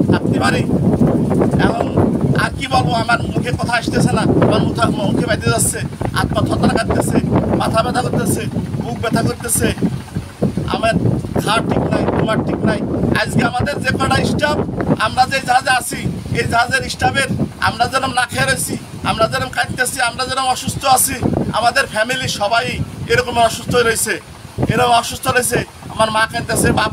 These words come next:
কাঁদতেছে, ভাই কাঁদতেছে, শ্বশুরবাড়ির লোকজন কাঁদতেছে, আমার বউ ছেলে মেয়ে কাঁদতেছে। তারাও একবেলা রান্না করে তিন বেলা খাচ্ছে, তারাও পাড়া প্রতিবেশী তাকে সান্ত্বনা দিচ্ছে। আজকে কোম্পানির উচিত ছিল, কোম্পানি প্রতিনিধিকে উচিত ছিল যে আমাদের যার যার বাড়ি পাঠায় দিয়ে বউ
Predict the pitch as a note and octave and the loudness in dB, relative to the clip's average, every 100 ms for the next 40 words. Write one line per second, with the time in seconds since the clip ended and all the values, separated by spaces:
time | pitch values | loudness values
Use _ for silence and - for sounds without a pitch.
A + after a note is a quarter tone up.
0 | - - A#3 A3+ A#3 G3 - - - - | 0 -2 -2 -2 0 2 0 -2 -2 0
1 | A#3 G3 - A#3 - A3+ - A#3 A#3+ A3+ | -2 -2 -2 0 0 -2 -4 -6 -4 -4
2 | A#3 A3 A3 G3+ A3+ A#3 A#3 A#3 A#3+ - | -2 -2 -2 -2 -4 -2 -2 0 0 0
3 | - - - - - F#3+ G#3+ A#3+ A3+ B3 | 2 2 0 -2 0 0 2 2 2 2
4 | A#3+ A#3 A#3+ B3 C4+ D4 D4 - - B3+ | 4 4 2 -2 2 2 2 -4 -4 -2
5 | A#3+ A#3 A3+ A3 - A3 - - - - | 2 2 2 -4 -4 -6 -6 -10 -14 -4
6 | - G3 A#3 - A3+ A#3 - - A#4+ - | 0 4 4 2 0 -2 -2 -2 0 2
7 | C5 - E5 E5 E5 - - - - - | 2 2 0 2 2 2 2 0 0 -2
8 | - F3+ - C4 C4+ B3 B3 B3+ C4+ - | 0 0 0 0 0 0 0 -2 0 0
9 | - - - - - - - - B3+ - | 2 0 0 0 0 0 0 0 0 -2
10 | - - - C#4+ A#3+ - - C#4 - - | -2 -2 -2 -2 -2 -2 -2 -4 -4 -2
11 | C#4+ C4+ A3+ - - - - A3+ A3 A#3+ | -2 0 0 -2 0 2 4 2 2 0
12 | B3+ C#4 - - - - - - B3+ A#3 | -2 -2 -2 0 0 2 0 0 0 0
13 | A#3+ A#3+ B3 C4 C4 B3 F#3 - - - | -2 0 0 0 0 -2 -2 -8 -8 0
14 | - - - - - - - - A3 | 2 4 2 0 2 0 2 0 0